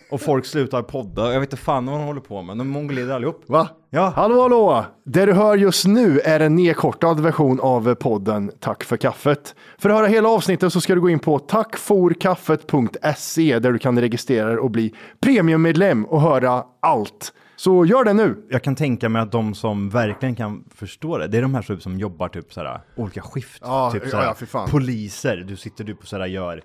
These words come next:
Speaker 1: jag vet inte fan vad det är, är det femskift de jobbar,
Speaker 2: Mm.
Speaker 1: de jävla galningarna, eller?
Speaker 2: Ja.
Speaker 1: De jobbar natt, de jobbar dag, de, de, du lever ju, du lever ju polis,
Speaker 2: Ja.
Speaker 1: bokstavligen.
Speaker 2: Ja, men det är också såna bruk, olika bruk där ute har ju också det här fyrskiftet där.
Speaker 1: Ja.
Speaker 2: Idag jobbar jag två till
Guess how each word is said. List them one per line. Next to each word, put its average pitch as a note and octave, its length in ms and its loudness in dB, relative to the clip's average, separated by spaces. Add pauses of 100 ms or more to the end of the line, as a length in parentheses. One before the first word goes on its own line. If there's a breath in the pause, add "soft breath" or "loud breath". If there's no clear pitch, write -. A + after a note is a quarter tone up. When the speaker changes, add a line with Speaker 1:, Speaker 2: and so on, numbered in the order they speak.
(340 soft breath)
Speaker 1:
jag A2 80 -8
vet A2+ 80 -2
inte - 80 -14
fan A2+ 240 -4
vad C3+ 80 -4
det B2 60 -2
är, F#2 100 -4
är - 40 -4
det A2 60 -4
femskift C3+ 720 -4
de E3 60 -2 (100)
jobbar, F#3+ 60 4
Speaker 2:
Mm. A#2+ 180 0
Speaker 1:
de D3 140 0
jävla A#2 180 -2
galningarna, G2 640 -6
eller? A2 140 -10 (280 loud breath)
Speaker 2:
Ja. G2 160 -10
Speaker 1:
De E3 160 2
jobbar D3+ 280 4
natt, C#3 360 0 (100)
de D3 160 -2
jobbar B2+ 240 -2
dag, E3 520 6
de, F3 220 2
de, E3 140 0 (600 soft breath)
du F#3 140 2
lever E3+ 360 4
ju, B3+ 140 6 (180)
du D#3+ 180 2
lever E3 320 2
ju F3+ 60 2
polis, F3 420 0
Speaker 2:
Ja. A2 120 -4
Speaker 1:
bokstavligen. A2 580 -2 (560 soft breath)
Speaker 2:
Ja, C3+ 60 -8
men D3+ 100 2
det E3+ 60 6
är E3+ 40 8
också D#3 200 0
såna C3 360 2
bruk, C3 640 -2
olika C#3 260 -2
bruk D3 320 -2
där B2+ 80 -2
ute A2 120 -4
har B2 60 2
ju A#2 40 0
också G#2+ 160 -6
det A#2+ 60 0
här F#2+ 60 -4
fyrskiftet G2+ 560 -8
där. E2 260 -8
Speaker 1:
Ja. C3 180 0
Speaker 2:
Idag D3+ 140 2
jobbar C#3 180 2
jag C3+ 100 0
två A#2 280 -6
till G#2+ 320 -10